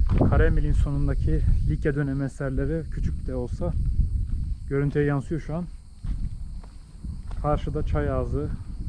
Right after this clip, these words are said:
Andriake Limanı yine kadrajımızda. Evet, müsait bir zamanda Çayazı Limanı'ndan çıkıp kanoyla, e, Karayemilik'in sonundaki bu Likya dönemi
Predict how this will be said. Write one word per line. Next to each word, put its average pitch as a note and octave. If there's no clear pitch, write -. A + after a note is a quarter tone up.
Andriake D3+
Limanı C#3
yine C3+
kadrajımızda. B2+
Evet, C#3+
müsait E3
bir D#3
zamanda D#3
Çayazı E3
Limanı'ndan C#3
çıkıp -
kanoyla, D3+
e, C3+
Karayemilik'in D3+
sonundaki D3
bu C#3
Likya D3
dönemi C#3